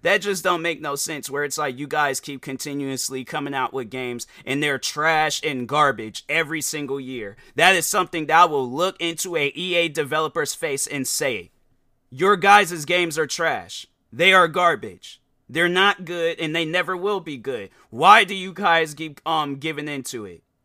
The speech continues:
I'm saying, like, I, it's just for them to hype, like, 'cause that's,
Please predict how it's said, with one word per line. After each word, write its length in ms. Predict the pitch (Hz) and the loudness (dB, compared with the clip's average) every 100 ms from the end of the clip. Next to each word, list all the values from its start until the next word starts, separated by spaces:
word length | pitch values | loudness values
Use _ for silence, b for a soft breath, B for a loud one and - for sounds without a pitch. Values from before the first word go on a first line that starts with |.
| _ _ _ - | _ _ _ 0
I'm 180 | 190 175 | 0 2
saying, 380 | 226 233 208 | 2 2 2
like, 260 | 175 185 175 | 4 4 4
I, 200 | 190 233 | 6 4
it's 280 | 185 214 208 | 2 -4 -4
just 240 | 214 208 | -4 -6
for 140 | 196 175 | -6 -4
them 240 | 247 254 | -4 -2
to 260 | 214 175 143 | -2 -4 -2
hype, 300 | 175 185 B B | 0 0 B B
like, 240 | 190 247 - | 2 2 2
'cause 180 | 220 | -2
that's, 240 | 220 240 | 2 0